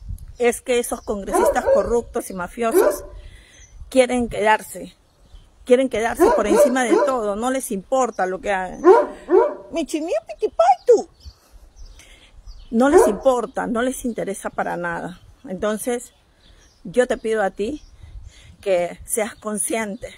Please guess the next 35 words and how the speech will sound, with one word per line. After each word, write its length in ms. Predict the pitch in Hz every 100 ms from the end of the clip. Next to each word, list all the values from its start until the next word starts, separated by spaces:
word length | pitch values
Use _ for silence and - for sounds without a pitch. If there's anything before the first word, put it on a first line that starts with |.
| - - _ _ _ - -
de 100 | 208
que 140 | 208
no 160 | 220 220
puedes 320 | 226 214 196
entregar 400 | 202 190 196 196
tu 100 | 202
país 400 | - 185 208 233 - - -
a 120 | 208
una 260 | 208 196
criminal. 580 | 185 196 175 175 175 190 - - - - - - _ _ _ - - - _ _ _
No 140 | 226 226
puedes, 580 | 233 196 156 - - - - - - - -
no 200 | 233 247
puedes, 520 | 247 190 - 185 - -
y 80 | 226
menos 380 | 214 247 220 -
organizaciones 640 | 220 214 202 202 226 220
políticas 560 | - 214 226 226 226 -
acusadas 560 | - 202 269 269 - - - - - - - _ _ - -
e 120 | 262
investigadas 520 | 233 208 - 202 202
de 80 | 208
criminales. 800 | 208 175 185 175 165 180 - -
Llegó 220 | 220 233
el 60 |
momento 400 | 240 240 247 233
de 120 | 240 226
que 100 | 208
se 120 | 214
vayan 280 | 208 214 208
todos, 460 | 214 196 175 -
que 160 | - 226
se 120 | 208
larguen 360 | 196 202 220 202
todos 380 | 208 175 185